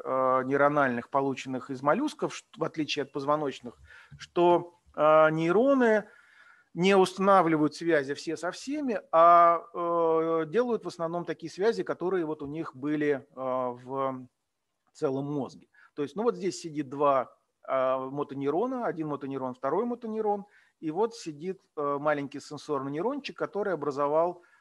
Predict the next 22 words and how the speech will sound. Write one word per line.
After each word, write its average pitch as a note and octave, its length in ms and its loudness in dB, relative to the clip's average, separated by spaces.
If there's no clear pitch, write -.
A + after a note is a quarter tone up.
вот B2+ 200 -14
два, C#3 180 -6
даёт C#3 300 -4
два C#3+ 180 4
отростка G#3 460 -4
и, D3 140 -6
и D3+ 180 -6
образовал D3 440 -2
два C#3+ 260 0
синапса, F3 680 -6
э, B2+ 360 -4
с - 80 -18
моторным D3 420 -4
нейроном. C3 380 -6
Соответственно, A3+ 400 -8
в A#3 40 0
эти A3+ 140 -8
нейроны G3+ 300 2
можно F#3 280 -4
ввести D3 340 -10
электрод C#3 520 -8
внутриклеточный, F#3 840 -10